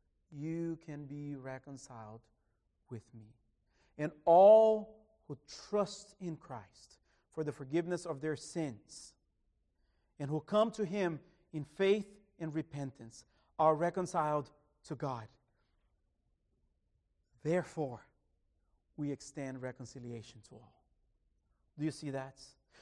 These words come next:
Do you see how the gospel is the motivation for church unity? We come before God reminded, "God, we should be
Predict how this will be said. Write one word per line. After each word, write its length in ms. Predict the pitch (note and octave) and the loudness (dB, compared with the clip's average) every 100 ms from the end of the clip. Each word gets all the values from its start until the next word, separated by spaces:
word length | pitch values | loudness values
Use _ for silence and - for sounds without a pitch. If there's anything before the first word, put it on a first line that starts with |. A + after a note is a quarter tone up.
| - | -6
Do 60 | F3 | -2
you 60 | |
see 160 | F#3 A3 | 2 6
how 160 | F#3+ E3+ | 6 6
the 80 | |
gospel 760 | D3 C3 F3+ G3 - - C3 A2+ _ _ - | 4 6 8 6 2 -6 -6 -6 _ _ -4
is 100 | D3 | 0
the 80 | D3+ | 0
motivation 960 | D3 F3 F#3 F3 D3+ E3+ E3+ - A#2 G#2+ _ _ | 4 6 8 6 4 2 0 -6 -12 -12 _ _
for 180 | - | -4
church 540 | D#3 - F3 E3 D#3 - _ _ | -4 0 2 2 0 -8 _ _
unity? 420 | D3 D#3 D3+ A2+ G#2 _ _ _ _ _ _ _ _ - | -4 -2 -2 -6 -16 _ _ _ _ _ _ _ _ -2
We 100 | D#3 | -2
come 400 | - G#3+ A3 G#3+ | 4 4 6 4
before 440 | F#3+ - G#3 G#3+ | -2 2 6 6
God 420 | F#3 F#3 F#3 E3+ | 8 6 6 4
reminded, 560 | E3 F3 F#3 G#3+ E3 C#3 - _ - | 0 0 2 2 2 -2 -4 _ -2
"God, 360 | F#3 G3 A3 G3 | 2 6 6 4
we 160 | F3+ | 0
should 300 | F3+ G#3 F#3+ | -4 -2 -4
be 120 | E3 | -4